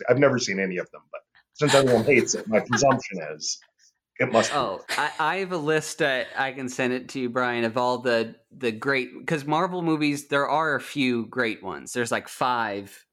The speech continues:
Speaker 2: pretty amazing ones. The rest are kind of the same, but yeah.
Speaker 1: There isn't a
Speaker 2: That
Speaker 1: really bad one? See, I wanna root for the really bad one.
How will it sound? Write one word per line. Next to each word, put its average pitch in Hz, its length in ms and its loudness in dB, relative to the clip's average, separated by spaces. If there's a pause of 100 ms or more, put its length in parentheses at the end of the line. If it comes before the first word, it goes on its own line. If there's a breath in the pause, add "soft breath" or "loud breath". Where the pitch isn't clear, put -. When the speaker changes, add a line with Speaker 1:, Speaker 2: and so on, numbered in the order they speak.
(120)
Speaker 2:
pretty 120 240 -2
amazing 110 420 -2
ones. 104 340 -4 (180 loud breath)
The 147 120 0
rest 151 360 -2
are 113 380 -2
kind 120 220 -2
of 104 80 -6
the 104 80 -6
same, 92 520 -4
but 82 200 -8 (280)
yeah. - 200 -10 (100)
Speaker 1:
There 147 140 2
isn't 175 180 0
a 160 60 6
Speaker 2:
That 160 60 2
Speaker 1:
really 160 200 4
bad 143 280 0
one? 170 180 0
See, 156 120 -2
I 131 60 4
wanna 196 220 2
root 147 240 -2
for 127 80 -6
the 117 80 -2
really 113 340 0
bad 92 300 -2
one. 85 260 -12